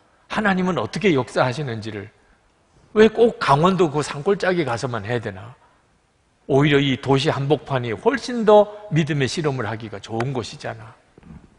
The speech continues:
선교지를 방문하고 한국으로 돌아오는 귀국길에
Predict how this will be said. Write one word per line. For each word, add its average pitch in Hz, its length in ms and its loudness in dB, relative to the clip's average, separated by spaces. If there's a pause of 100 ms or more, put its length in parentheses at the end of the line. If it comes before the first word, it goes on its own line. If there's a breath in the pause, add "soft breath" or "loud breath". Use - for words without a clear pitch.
(2250 loud breath)
선교지를 143 560 2
방문하고 117 800 0 (440)
한국으로 127 460 -2
돌아오는 110 720 4
귀국길에 113 720 -6